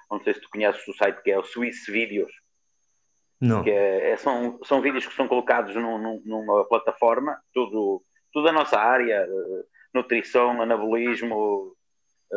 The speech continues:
Speaker 1: ortopedia, tudo, tudo, só que é, pronto, num acesso livre. Pá, e tenho, tenho lido e, e visto muita coisa interessante e vou, só que lá está, mano.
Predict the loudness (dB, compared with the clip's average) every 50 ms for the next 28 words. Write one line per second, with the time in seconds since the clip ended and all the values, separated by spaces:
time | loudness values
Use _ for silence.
0 | 0 2 4 2 2 4 2 0 0 0 -2 0 2 4 4 4 4 2 2 2
1 | 2 2 2 2 -2 -4 -2 0 2 2 2 0 -4 -8 -2 2 2 2 2 2
2 | 0 2 4 4 4 2 0 -2 -6 -6 -4 -2 2 2 2 2 4 2 2 2
3 | 0 0 0 0 0 -2 -8 -12 -16 _ -20 -20 -20 -20 -14 _ 0 2 2 2
4 | 2 0 -2 -2 -2 0 0 0 0 0 0 0 0 0 2 2 2 2 2 2
5 | 2 2 0 0 0 0 0 0 0 -2 -2 -4 -4 -6 -6 -8 -10 -10 -8 -8
6 | -6 -6 -6 -6 -8 -8 -10 -14 -10 -6 -6 -4 -2 -2 -2 -2 -2 -6 -10 -10
7 | -12 -8 -2 -2 -2 0 0 -2 -2 -2 -2 -4 -6 -12 -20 _ -12 -12 -8 -2
8 | 0 0 0 0 -4 -8 -18